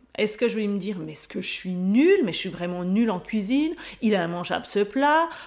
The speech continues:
J'aurais pu au moins le ré-, le réussir. J'arrive même pas à ré-,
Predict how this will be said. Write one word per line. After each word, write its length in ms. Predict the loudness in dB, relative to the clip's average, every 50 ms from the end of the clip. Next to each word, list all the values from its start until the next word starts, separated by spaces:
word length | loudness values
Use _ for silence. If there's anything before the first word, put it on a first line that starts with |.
| -8 -4
J'aurais 280 | -2 -2 0 -2 -2 -2
pu 100 | 0 0
au 100 | 0 0
moins 160 | 0 -2 -4
le 60 | -4
ré-, 320 | -4 -2 -2 -2 -2 -4 -4
le 340 | -2 0 0 0 0 0 0
réussir. 560 | 0 -2 -2 -2 -2 -4 -2 -2 -2 -2 -2
J'arrive 260 | -2 -2 0 0 0
même 160 | -2 -2 -4 -4
pas 120 | -4 -4
à 60 | -4
ré-, 360 | -2 -4 -4 -4 -4 -6 -10